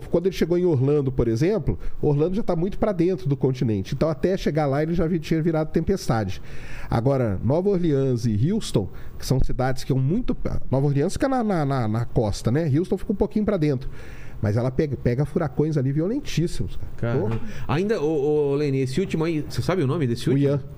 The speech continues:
Speaker 2: Hã?
Speaker 1: Ah, Ian, né, que o pessoal
Speaker 2: Ah,
Speaker 1: nome
Speaker 2: ah, pararam
Speaker 1: é
Speaker 2: de
Speaker 1: o
Speaker 2: colocar
Speaker 1: Ian.
Speaker 2: nome de mulher agora?
Speaker 1: Não, o furacão é assim, você começa a dar o nome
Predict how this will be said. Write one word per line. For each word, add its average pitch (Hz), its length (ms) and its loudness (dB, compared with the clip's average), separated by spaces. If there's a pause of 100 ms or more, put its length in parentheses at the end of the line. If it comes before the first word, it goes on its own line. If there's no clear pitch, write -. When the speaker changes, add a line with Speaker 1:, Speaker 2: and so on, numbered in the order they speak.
(140)
Speaker 2:
Hã? 185 240 0
Speaker 1:
Ah, 156 180 2
Ian, 120 200 0
né, 139 120 0
que - 80 -10
o - 40 -6
pessoal 113 260 0
Speaker 2:
Ah, - 60 0
Speaker 1:
nome 101 120 0 (180)
Speaker 2:
ah, - 20 -4
pararam 143 260 0
Speaker 1:
é 120 60 2
Speaker 2:
de 120 40 2
Speaker 1:
o 123 40 2
Speaker 2:
colocar 123 180 2
Speaker 1:
Ian. 120 60 0
Speaker 2:
nome 127 160 0
de 123 40 0
mulher 127 280 0
agora? 127 340 0 (480)
Speaker 1:
Não, 131 140 2
o - 20 0
furacão 175 480 2
é 208 60 2
assim, 131 360 0 (160)
você 127 300 2
começa 185 540 2
a - 20 -2
dar 180 220 2
o 165 160 0
nome 143 560 2